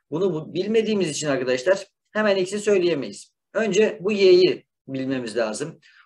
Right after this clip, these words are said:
Onu bulabilmek için de bu sol taraftaki üçgenimizden faydalanacağız. Bakın burada ne var? Bakın doksan derece görüyorsunuz. Doksan derece varsa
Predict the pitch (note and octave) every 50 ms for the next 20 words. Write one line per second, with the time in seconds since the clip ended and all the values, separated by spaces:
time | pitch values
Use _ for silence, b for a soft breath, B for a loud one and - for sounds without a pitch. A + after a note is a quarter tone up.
0 | b b - E3 G#3 A#3 G#3+ A#3 A#3 G3+ G#3+ G3+ F#3+ F#3+ D#3+ C#3+ - - A2+ A2+
1 | G#2+ G2+ A2+ C3+ D#3+ F3 - _ b b b b _ D#3+ F3 G3+ G#3 G#3+ - -
2 | _ _ - - A3 A#3 A3+ G#3+ A3+ G#3 G3+ - F#3+ F3+ G3+ G#3+ G3+ - - F#3
3 | F3 E3+ E3+ D#3+ D3 D#3 D3+ C#3+ C3 C3+ B2 A2+ A2 G#2+ G#2+ G2+ G2 F#2+ F#2+ F2+
4 | - - - - _ _ - D3+ D3+ D#3+ D#3 D#3 D#3 E3 B3+ - E3+ F3 D#3 D#3+
5 | E3 D#3 D3+ C#3+ D3 D3+ D3 D3 D3+ C#3 - - D#3 D#3 D3+ D3 D3 B2+ C#3 C3
6 | A#2+ B2 A#2 A#2+ A2+ A2 - - D#3 F3+ - - b b b b b b b -
7 | G#3 G#3 G3+ - G3+ F#3 E3+ D#3 D3+ C3+ B2+ C3+ C#3 E3 D#3+ C#3+ C#3 - F#3 F#3
8 | F3+ B